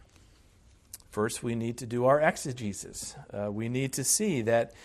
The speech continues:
that in this particular situation, David was being falsely accused.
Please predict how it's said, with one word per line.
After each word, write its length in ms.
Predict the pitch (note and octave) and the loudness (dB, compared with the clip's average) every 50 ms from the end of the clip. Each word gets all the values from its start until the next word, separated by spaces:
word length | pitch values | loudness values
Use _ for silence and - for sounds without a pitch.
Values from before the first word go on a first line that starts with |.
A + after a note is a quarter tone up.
| - - - - - - - _ - | -20 -20 -20 -20 -20 -20 -20 _ -2
that 380 | C3 C3 C3 B2+ - - - - | 2 4 4 2 2 -2 -4 -2
in 220 | D3 C3 C3 C3 | 0 0 2 6
this 260 | C3+ G3 A3+ G#3+ - | 8 8 8 8 6
particular 640 | - F#3 F3+ - G3 F#3 F3 - E3 C#3+ C3+ B2+ B2 | 0 0 2 4 4 4 4 4 2 2 4 4 2
situation, 1080 | - - D3 A#2+ - - A2+ A#2 D3+ A#3+ F#3 - - - D3 A#2+ B2+ E3 G3 G#3 G#3 - - - - - - _ - - - _ - A#2+ | 0 -2 -4 -4 -4 -2 0 2 4 4 4 2 0 0 0 0 2 2 2 2 0 -2 -8 -20 -20 -20 -20 _ -20 -20 -20 _ -2 6
David 480 | D3 F3+ B3 A#3 F#3+ F#3 E3 D3 C#3 | 8 8 10 10 8 6 6 6 4
was 280 | C3+ D3+ E3 E3 C3+ A#2+ | 6 6 6 6 6 2
being 340 | A#2+ D3+ D#3+ D#3+ E3 D#3+ D3 | 0 0 2 2 2 2 0
falsely 800 | - - - - D#3+ F#3+ G#3 F#3 - - - B2+ A#2+ C3 C3+ C3+ | -2 -6 -2 4 8 8 8 8 6 2 -2 0 0 0 2 0
accused. 800 | C#3 C#3 - - F#3+ G3+ G3 D3+ A#2 G2+ F#2 F#2 - - - | 0 -2 -2 -2 0 0 2 2 0 -2 -4 -4 -8 -10 -12